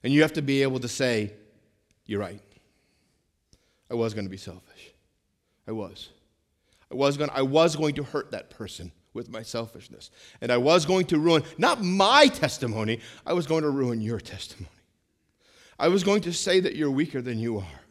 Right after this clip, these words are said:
Lord, conquer this in me, please." And here's what he says, "I forgive you, and I can overcome this." That's the power of the Holy Spirit.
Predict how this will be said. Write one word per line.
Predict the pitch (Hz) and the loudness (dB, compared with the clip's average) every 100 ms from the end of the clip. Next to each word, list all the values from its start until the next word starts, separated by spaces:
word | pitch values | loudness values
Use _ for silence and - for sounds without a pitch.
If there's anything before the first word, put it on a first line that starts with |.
| _ _ _ _ _ _ - | _ _ _ _ _ _ -12
Lord, | 139 127 | -10 -10
conquer | - 175 165 131 | -10 -8 -8 -8
this | 123 131 120 | -8 -8 -8
in | 110 | -8
me, | 95 - | -10 -14
please." | - 87 - - _ _ _ _ _ - | -16 -16 -18 -20 _ _ _ _ _ -10
And | 117 | -2
here's | 143 156 | 0 0
what | 151 | 0
he | 143 | -2
says, | 139 110 85 - - _ _ _ - | -4 -6 -6 -12 -20 _ _ _ -20
"I | |
forgive | - 104 107 90 | -14 -10 -10 -12
you, | - - _ _ _ _ _ _ _ _ _ _ - | -20 -20 _ _ _ _ _ _ _ _ _ _ -12
and | 98 | -12
I | |
can | 95 95 | -10 -12
overcome | 87 - 85 82 | -12 -16 -20 -20
this." | _ - _ _ _ _ _ _ _ _ | _ -20 _ _ _ _ _ _ _ _
That's | - - | -10 -10
the | - | -8
power | 139 117 | -6 -6
of | |
the | 101 | -6
Holy | 101 90 | -10 -10
Spirit. | - 95 80 | -12 -14 -16